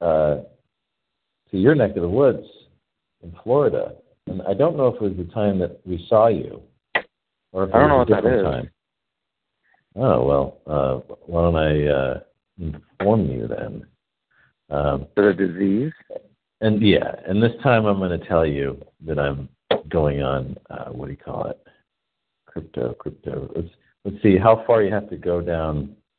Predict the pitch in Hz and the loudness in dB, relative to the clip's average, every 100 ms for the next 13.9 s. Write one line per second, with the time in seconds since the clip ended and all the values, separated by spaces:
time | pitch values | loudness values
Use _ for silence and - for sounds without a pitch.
0 | _ _ - 82 92 98 - 87 76 - | _ _ -12 -6 2 2 2 -2 -4 -4
1 | 101 95 87 80 80 80 - 82 65 62 | 2 6 6 4 2 0 -8 -10 -10 -14
2 | _ _ _ _ - 90 87 85 82 76 | _ _ _ _ -12 -6 -4 -2 -4 -4
3 | 78 - 95 101 - - _ _ - - | -4 4 4 4 0 -20 _ _ -14 -12
4 | - 110 104 107 98 92 87 - - _ | 0 0 2 0 2 2 0 -6 -20 _
5 | - 87 87 - 110 104 98 92 - 87 | -20 -16 -10 -4 0 0 -2 -8 -8 -12
6 | - 85 78 78 69 82 104 104 101 101 | -8 -6 -6 -8 -6 2 4 4 4 -2
7 | - _ _ - 85 76 - 87 85 78 | -18 _ _ -14 -8 -8 -4 -2 -2 -4
8 | - 78 73 73 _ _ 76 80 87 95 | -4 -2 -2 -6 _ _ -8 0 2 4
9 | 95 95 92 95 90 95 92 92 90 87 | 4 2 0 -2 -2 0 2 2 4 2
10 | 87 85 - _ _ _ _ _ _ 71 | 0 -4 -12 _ _ _ _ _ _ -10
11 | 73 67 64 57 53 53 53 - - - | -6 -2 -2 -4 -6 -8 -10 -4 4 6
12 | - - - _ _ - 107 107 - 98 | 4 -4 -16 _ _ -4 -4 -2 2 4
13 | 90 90 90 87 _ _ - 87 71 | 4 2 0 -4 _ _ -2 -2 -2